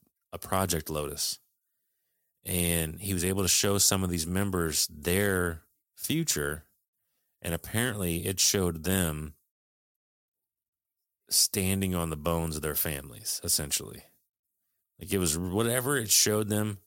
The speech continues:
was fucking horrible. Horrible enough for them to back out of this whole treaty, to get Lotus completely out of here.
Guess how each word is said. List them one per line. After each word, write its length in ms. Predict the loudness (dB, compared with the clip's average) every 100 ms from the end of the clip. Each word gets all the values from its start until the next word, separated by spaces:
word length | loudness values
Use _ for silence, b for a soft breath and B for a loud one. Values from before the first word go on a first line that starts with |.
| _ _ _ _ _ _
was 240 | -2 4 6
fucking 420 | 6 2 0 -4
horrible. 600 | -2 0 0 0 -2 -4 b b b b -6
Horrible 480 | 2 2 4 4 2
enough 300 | 4 2 2
for 120 | 2
them 300 | 2 2 2
to 100 | 0
back 460 | -2 -2 -2 -2 0
out 200 | 0 0
of 100 | 0
this 200 | 0 2
whole 240 | 2 0
treaty, 420 | 0 -2 -2 -6
to 120 | -10 -6
get 180 | -4
Lotus 380 | 0 0 2 2
completely 600 | 0 -6 -2 -2 0 0
out 160 | 0 -2
of 120 | -6
here. 280 | -14 -16